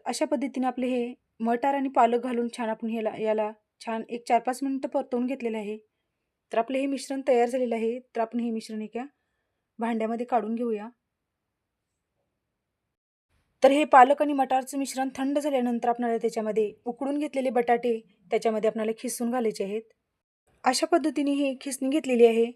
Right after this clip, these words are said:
आणि आपल्याला जे उकडून घेतलेले बटाटे आहेत ते आपल्याला याच्यामध्ये खिसून घालायचं आहे. तर हे सगळे बटाटे आपण खिसणीने खिसून घेतलेले आहेत.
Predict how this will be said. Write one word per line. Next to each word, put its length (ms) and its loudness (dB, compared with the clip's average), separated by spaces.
आणि 180 0
आपल्याला 360 2
जे 120 2
उकडून 300 0
घेतलेले 300 2
बटाटे 420 4
आहेत 180 0
ते 120 4
आपल्याला 560 2
याच्यामध्ये 420 -4
खिसून 300 -6
घालायचं 380 -4
आहे. 200 -8
तर 80 12
हे 140 8
सगळे 280 10
बटाटे 300 4
आपण 260 0
खिसणीने 400 -2
खिसून 280 -4
घेतलेले 320 0
आहेत. 180 0